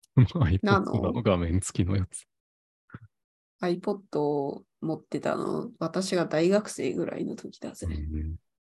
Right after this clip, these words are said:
Speaker 2: うん、そういう時やな。
Speaker 1: すげえ楽しそうに歌っとるよね。
Speaker 2: うん、すごい良かった。
Speaker 1: <laughs>
Speaker 2: バイク、はい。
Speaker 1: パンラーの人。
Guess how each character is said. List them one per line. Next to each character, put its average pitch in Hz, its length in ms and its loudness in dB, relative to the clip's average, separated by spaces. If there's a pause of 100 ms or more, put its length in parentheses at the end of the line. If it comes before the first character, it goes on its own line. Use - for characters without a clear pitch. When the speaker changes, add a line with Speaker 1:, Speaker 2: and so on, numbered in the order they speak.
Speaker 2:
う - 180 -12
ん、 - 80 -10
そ - 180 -10
う - 40 -4
い 156 60 -2
う 165 60 -4
時 - 340 -10
や 262 80 -14
な。 262 40 -20 (1120)
Speaker 1:
す - 200 -2
げ 82 120 6
え 78 100 4
楽 110 260 2
し - 60 -6
そ 110 220 2
う 110 60 0
に 123 100 2
歌 120 180 2
っ - 140 -2
と - 100 0
る 170 80 -6
よ 123 60 -6
ね。 - 60 -16 (420)
Speaker 2:
う 160 60 0
ん、 156 160 -4 (200)
す - 160 4
ご 156 100 4
い 147 100 0
良 107 160 6
か - 160 -6
っ 92 120 -6
た。 - 160 -20 (380)
Speaker 1:
<laughs> 110 120 2 (120)
Speaker 2:
バ 165 120 6
イ 170 120 4
ク、 - 120 -4
は 170 180 6
い。 95 120 -2 (500)
Speaker 1:
パ 95 80 4
ン 85 220 4
ラ 82 220 4
ー - 20 2
の 87 100 2
人。 - 240 0